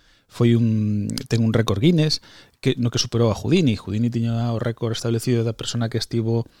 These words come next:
encerrada nun, nun ataúde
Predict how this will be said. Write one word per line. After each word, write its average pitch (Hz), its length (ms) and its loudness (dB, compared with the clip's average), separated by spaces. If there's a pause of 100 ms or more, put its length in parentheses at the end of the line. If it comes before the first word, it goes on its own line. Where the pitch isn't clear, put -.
(340)
encerrada 123 560 4
nun, 117 800 -2 (160)
nun 127 240 -2
ataúde 120 720 2